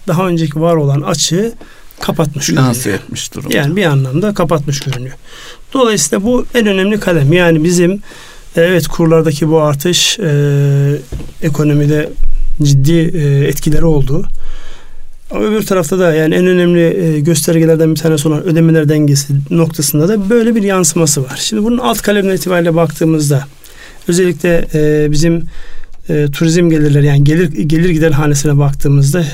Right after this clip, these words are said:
Speaker 1: hizmet sektörü ve mal tarafına baktığımızda, e, belirgin farklar var. Onlardan bahsedin isterseniz, sonra, e, bunun nasıl finanse edildiğini,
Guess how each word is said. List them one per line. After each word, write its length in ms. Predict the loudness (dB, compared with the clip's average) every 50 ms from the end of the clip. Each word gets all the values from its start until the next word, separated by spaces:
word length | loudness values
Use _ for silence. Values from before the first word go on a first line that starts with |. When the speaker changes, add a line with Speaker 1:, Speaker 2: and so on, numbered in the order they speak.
| -8 -10
Speaker 1:
hizmet 340 | -4 -2 0 0 2 2 0
sektörü 640 | 0 0 -2 -2 -4 -2 -2 -2 0 -2 -2 -4 -2
ve 100 | 0 2
mal 300 | 2 2 2 2 0 -2 -2 -6 -8 -8 -8
tarafına 380 | -2 2 4 4 4 4 4 4
baktığımızda, 640 | 2 2 2 2 2 2 2 2 2 0 0 0 -2 -4 -6 -10 -14 -12 -12 -12 -14 -12 -8 -4 -2
e, 260 | 0 0 0 0 2
belirgin 340 | 2 2 2 2 0 0 -2
farklar 360 | 0 -2 -2 -2 0 0 -2
var. 160 | -2 -2 -4
Onlardan 600 | -2 -2 0 0 0 -2 -2 -2 -2 -2 0 2
bahsedin 320 | 0 0 0 0 0 0
isterseniz, 520 | 0 0 0 0 -2 -2 -2 -2 -2 -2 -2
sonra, 540 | -4 -4 -6 -4 -2 -2 0 0 -2 -2 2 4 4
e, 160 | 4 4 4 2 2 2 0 0 0
bunun 200 | 0 2 2 2
nasıl 200 | 2 0 0 0
finanse 340 | 0 2 2 2 2 2 2
edildiğini, 440 | 2 2 2 4 4 4 4 4